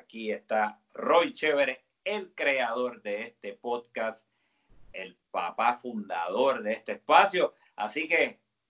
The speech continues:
aquí vamos con lo que a ustedes les gusta y para, para hablar sobre los temas que tenemos para la noche de hoy,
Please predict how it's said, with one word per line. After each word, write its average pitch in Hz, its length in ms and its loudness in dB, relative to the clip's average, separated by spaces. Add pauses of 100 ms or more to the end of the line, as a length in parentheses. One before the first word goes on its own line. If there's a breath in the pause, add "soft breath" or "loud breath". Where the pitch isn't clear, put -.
(480)
aquí 92 320 -12
vamos 131 300 -2
con 131 120 -2
lo 131 80 0
que 135 40 -8
a 131 40 -10
ustedes 135 320 4
les 139 120 -2
gusta 135 500 -2
y 101 160 -12
para, 135 480 0 (580)
para 90 200 -8
hablar 120 240 4 (720)
sobre 85 1000 -10
los 82 200 -14
temas 131 320 6
que 104 140 -2
tenemos 104 320 -2
para 92 220 0
la 92 60 -2
noche 120 320 0
de 113 100 2
hoy, 156 240 0